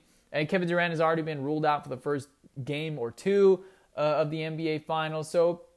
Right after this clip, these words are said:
maybe Toronto slash Milwaukee steals a game one or game two, and we go into game, we go it on the road away from Oakland,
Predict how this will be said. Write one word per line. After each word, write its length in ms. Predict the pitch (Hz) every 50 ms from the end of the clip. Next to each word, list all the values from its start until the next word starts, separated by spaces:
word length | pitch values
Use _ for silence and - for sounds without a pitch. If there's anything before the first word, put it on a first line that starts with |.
| _ _ _ -
maybe 520 | - - 226 302 320 330 359 359 339 311
Toronto 520 | 311 - 285 262 240 247 269 285 285 277
slash 380 | 254 - - 233 240 233 233 226
Milwaukee 420 | 226 220 220 226 247 240 240 247
steals 360 | 208 - - 233 269 302 294 320
a 60 | 285
game 400 | 240 240 220 208 185 170 160 156
one 360 | 160 165 175 175 170 165 160
or 100 | 160 156
game 300 | 151 170 170 160 156 151
two, 220 | - 175 165 156
and 100 | 147 147
we 100 | 147 151
go 200 | 147 160 156 156
into 140 | 156 156 151
game, 340 | 147 147 151 151 151 151 143 - - - _ _
we 120 | - 156 165
go 300 | 160 175 175 175 170 170
it 140 | 170 165 -
on 200 | 165 160 160 165
the 100 | 160 156
road 360 | 151 156 165 160 160 160 156
away 200 | 151 151 160 160
from 200 | 156 - 147 143
Oakland, 420 | 151 160 156 156 - 160 151 151